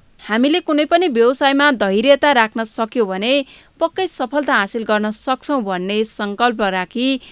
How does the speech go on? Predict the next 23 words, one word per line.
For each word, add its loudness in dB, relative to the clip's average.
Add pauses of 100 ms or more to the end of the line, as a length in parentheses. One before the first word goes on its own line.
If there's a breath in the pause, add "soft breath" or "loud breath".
(240 loud breath)
अगाडि 4
बढ्यो 2
भने -2 (300 loud breath)
पक्कै -2
सफलता -2
हासिल -2
गर्न 0
सक्छौँ -2
भन्ने -4
विश्वास -4
पनि -2 (340 loud breath)
लिनुभएको 2
छ" -8
भन्दै 0
स्वागत 2
गरौँ 0 (380 loud breath)
आजको 4
नारी, 0
नेपालको 2
पहिलो 0
ब्युटिसियन -4
तथा 0 (480 loud breath)
जनसेवा 0